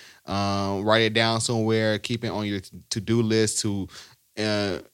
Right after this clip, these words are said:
to strive to do what they are doing, and just don't be a hater. You know, the thing is,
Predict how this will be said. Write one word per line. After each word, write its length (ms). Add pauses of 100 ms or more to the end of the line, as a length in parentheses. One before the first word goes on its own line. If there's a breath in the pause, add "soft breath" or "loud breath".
(160)
to 120
strive 400
to 80
do 280
what 300
they 180
are 120
doing, 400
and 360
just 220
don't 260
be 160
a 60
hater. 380
You 100
know, 120
the 100
thing 160
is, 320